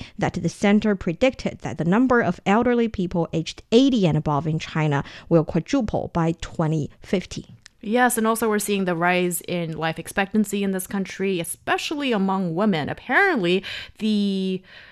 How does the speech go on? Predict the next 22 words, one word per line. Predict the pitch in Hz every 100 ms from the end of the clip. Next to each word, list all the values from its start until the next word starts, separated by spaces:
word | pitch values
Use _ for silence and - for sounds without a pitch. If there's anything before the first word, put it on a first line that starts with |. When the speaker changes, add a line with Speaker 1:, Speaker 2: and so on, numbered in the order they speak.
| - -
Speaker 2:
recent | 196 262 277 220
figures | - 240 226 220 208 196 -
of | 190 196 185
the | 175
average | 190 208 196
life | 180 185
expectancy | 185 - 175 196 180 190
of | 156
Chinese | - 185 175
women | 185 214 180 170 -
has | 247 240 -
exceeded | - 240 - - 294 285 202 165 - - - -
eighty | 349 349
years | 294 302 254
old. | 285 285 80 - - -
And | 214 226 226 220 208
Josh, | 202 285 240 208
you're | 240 349
from | 381 330
the |
U | 233 180 208
K. | 214 226 180